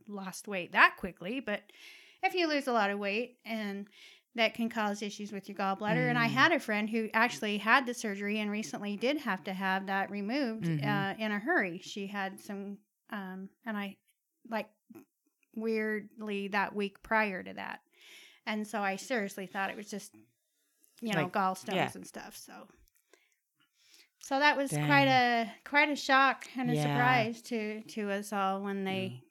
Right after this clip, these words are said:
Speaker 1: you
Speaker 3: 'Cause
Speaker 1: came
Speaker 3: on that
Speaker 1: up with the
Speaker 3: Friday,
Speaker 1: C
Speaker 3: right?
Speaker 1: word. Yeah.
Speaker 3: Yeah, the issue was is that she wasn't getting approval f-, oops, uh, for the C T scan, and so her doctor said to go into this,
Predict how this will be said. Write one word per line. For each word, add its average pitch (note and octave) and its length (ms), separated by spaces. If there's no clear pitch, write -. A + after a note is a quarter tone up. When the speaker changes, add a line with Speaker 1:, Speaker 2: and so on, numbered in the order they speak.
Speaker 1:
you G#3+ 360
Speaker 3:
'Cause G#3+ 140
Speaker 1:
came G#3+ 140
Speaker 3:
on - 0
that - 160
Speaker 1:
up - 40
with A3+ 100
the - 80
Speaker 3:
Friday, B2+ 160
Speaker 1:
C C#4 300
Speaker 3:
right? - 0
Speaker 1:
word. G3+ 460
Yeah. A#3+ 400
Speaker 3:
Yeah, B2 120
the A#2+ 160
issue C3 260
was A#2+ 260
is G#2+ 180
that A2+ 200
she E3+ 240
wasn't C3+ 380
getting A2 440
approval C3+ 380
f-, - 160
oops, A#2+ 300
uh, A#2 180
for A#2 140
the G#2+ 80
C A#2+ 180
T A#2 180
scan, A2+ 380
and G#2+ 140
so A2 280
her A#2 140
doctor G#2 320
said G#2+ 280
to A2 60
go G#2+ 180
into G#2 200
this, - 280